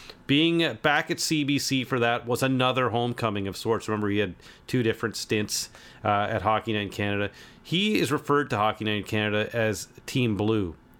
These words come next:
Uh, you know, there's two teams playing on the ice, and there's Team Blue, which is another team broadcasting that action.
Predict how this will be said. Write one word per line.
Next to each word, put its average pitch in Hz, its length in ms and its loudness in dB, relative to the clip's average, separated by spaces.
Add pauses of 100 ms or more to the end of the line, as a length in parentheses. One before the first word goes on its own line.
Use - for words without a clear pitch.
Uh, 107 100 -2
you 101 100 0
know, 107 100 2
there's 107 140 0
two - 160 0
teams 131 260 0
playing 135 240 0
on 135 120 0
the 131 120 2
ice, 127 200 0
and 113 100 -2
there's 101 160 -2
Team 113 340 -2 (160)
Blue, 107 300 2
which 104 180 0
is 90 80 -8
another 104 300 0
team 101 260 -2
broadcasting 98 720 -2
that 92 160 0
action. 98 400 -2